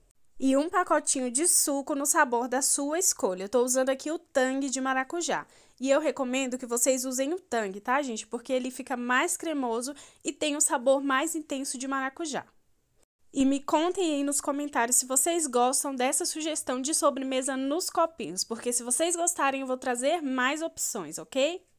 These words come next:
Agora é só bater por dois minutinhos.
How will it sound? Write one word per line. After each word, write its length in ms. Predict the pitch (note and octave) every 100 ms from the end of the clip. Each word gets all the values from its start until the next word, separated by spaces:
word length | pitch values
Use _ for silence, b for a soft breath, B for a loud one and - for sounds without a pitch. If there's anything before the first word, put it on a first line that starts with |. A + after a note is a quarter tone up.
| _ _ _ - - -
Agora 460 | C#4 D4+ C4 B3+
é 40 | C4
só 220 | - D4+
bater 400 | F4+ F#4 D4 C4+
por 220 | E4 D#4+
dois 380 | G#3+ A#3+ C4+ E4+
minutinhos. 760 | F4+ F#4+ - - E3+ F3 -